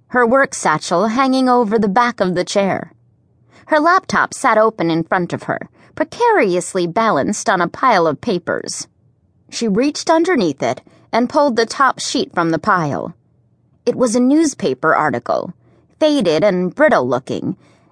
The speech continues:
as if it might flake into tiny pieces at any moment. I glanced down at the date. It was old.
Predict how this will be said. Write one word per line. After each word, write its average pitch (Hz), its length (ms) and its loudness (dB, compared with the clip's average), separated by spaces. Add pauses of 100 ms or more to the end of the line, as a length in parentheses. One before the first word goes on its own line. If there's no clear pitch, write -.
as 285 160 -2
if 381 140 0
it 453 120 -2
might 311 260 -2
flake 277 340 0
into 208 240 -2
tiny 262 400 -2
pieces 156 600 -4
at - 140 -2
any 202 220 0
moment. 180 560 -2 (1080)
I 190 120 0
glanced 185 480 0
down 185 260 2
at - 80 -6
the 156 80 -4
date. 151 480 -6 (640)
It - 120 -2
was - 200 -2
old. 170 420 0